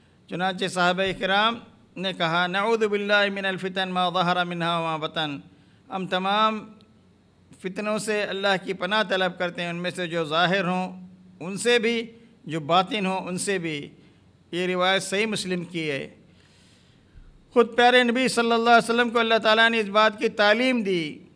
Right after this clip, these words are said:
जामे तिरमिज़ी की एक रिवायत जिसको शेख अलबानी रहमतुल्लाह अलैह ने सही कहा है,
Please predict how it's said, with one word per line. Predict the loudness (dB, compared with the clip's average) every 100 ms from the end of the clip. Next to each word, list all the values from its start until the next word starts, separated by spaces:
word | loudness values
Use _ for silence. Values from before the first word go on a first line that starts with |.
| -20 _ _ _ _ _ _ -6
जामे | -4 -2
तिरमिज़ी | 0 0 0 -2 -2
की | 0 0
एक | 2 2
रिवायत | 4 4 2
जिसको | -2 0 0
शेख | 2 0 0
अलबानी | 0 0 2
रहमतुल्लाह | 2 2 0 0 2
अलैह | 4 2
ने | 0 -2
सही | 0 0
कहा | 2 4 4
है, | 2